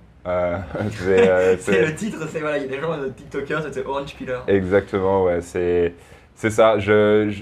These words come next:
Speaker 1: j'ai, tout ce que je fais est un peu destru-, déstructuré, dans le sens où, comme toi, j'ai pas de chaîne YouTube ou, euh, j'ai, je dirais, j'ai même pas de compte Twitter super actif, mais, euh, je dirais que dans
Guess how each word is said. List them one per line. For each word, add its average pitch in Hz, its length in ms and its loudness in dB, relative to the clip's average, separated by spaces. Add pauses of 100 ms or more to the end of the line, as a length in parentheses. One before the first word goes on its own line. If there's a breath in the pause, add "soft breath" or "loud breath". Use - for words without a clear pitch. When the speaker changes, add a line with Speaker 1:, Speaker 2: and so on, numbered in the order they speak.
(140)
Speaker 1:
j'ai, 104 380 2 (280)
tout 131 140 -8
ce 131 60 -12
que 135 120 -2
je - 80 -8
fais 127 140 2
est 107 40 0
un 107 100 0
peu 113 120 -4
destru-, 110 360 -6
déstructuré, 95 720 -2 (120)
dans 92 160 -6
le 92 60 -6
sens - 360 -8
où, 90 400 -4 (460 loud breath)
comme 98 180 0
toi, 104 280 4
j'ai 98 140 -6
pas 92 200 -2
de 90 340 -4
chaîne 98 460 -6
YouTube 104 920 0
ou, 92 160 -2
euh, 90 220 2 (460 loud breath)
j'ai, 95 120 -4
je 101 160 -2
dirais, 104 220 4
j'ai 104 80 -4
même 101 140 -2
pas 110 120 4
de 101 260 2 (200)
compte 107 200 -6
Twitter 107 440 -2
super 101 400 -2
actif, - 540 -2 (440 soft breath)
mais, 98 240 -2
euh, 107 540 4
je 101 40 -10
dirais 104 220 2
que 110 60 -6
dans 90 580 -2